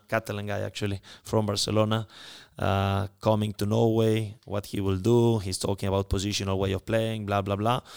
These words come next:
I think we show that we can be competitive. I don't try to, I don't pretend to be better than anyone else. I want to be very clear on that because I have huge respect of all the way of playing. Uh, I think that there are amazing football teams in football history with counter-attack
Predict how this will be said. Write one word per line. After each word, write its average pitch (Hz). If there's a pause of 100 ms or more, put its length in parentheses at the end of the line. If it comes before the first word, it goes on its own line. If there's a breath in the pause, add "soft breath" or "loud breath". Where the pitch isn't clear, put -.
(340 loud breath)
I -
think -
we -
show 113
that 98
we 101
can 95
be 95
competitive. 98 (120)
I 120
don't 127
try 110
to, 98 (160)
I 107
don't 110
pretend 104
to 95
be 98
better 92
than 95
anyone 95
else. -
I 98
want 98
to 98
be 95
very 92
clear 95
on 95
that 104
because 101
I 92
have 98 (240)
huge -
respect 92
of 95 (140)
all 107
the 98
way 95
of 95
playing. 110 (640 loud breath)
Uh, 90
I 98
think 98
that 92
there 95
are 95 (120)
amazing 101
football 98
teams 101
in 101 (120)
football 98
history 95 (520)
with -
counter-attack 104